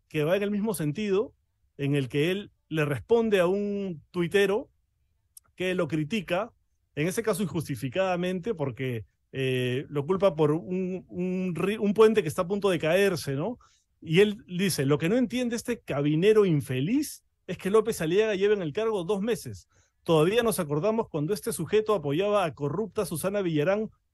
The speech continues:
por un sencillo, no hicieron nada más que robar. Y ahora se supone que Porky debe parar un ciclón", y esas caritas, eh,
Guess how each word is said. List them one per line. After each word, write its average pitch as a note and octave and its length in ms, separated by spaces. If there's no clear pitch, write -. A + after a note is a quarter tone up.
por D#3 180
un G#3+ 120
sencillo, D3 560
no D3+ 120
hicieron F#3+ 360
nada F#3+ 200
más F#3 200
que F3 140
robar. B2+ 400
Y C#3+ 100
ahora A3 220
se G#3+ 100
supone F#3 380
que C#3+ 120
Porky G#3+ 520
debe F#3+ 240
parar E3+ 420
un G3+ 180
ciclón", G3+ 720
y C#3 240
esas D3 240
caritas, E3+ 640
eh, A#2+ 440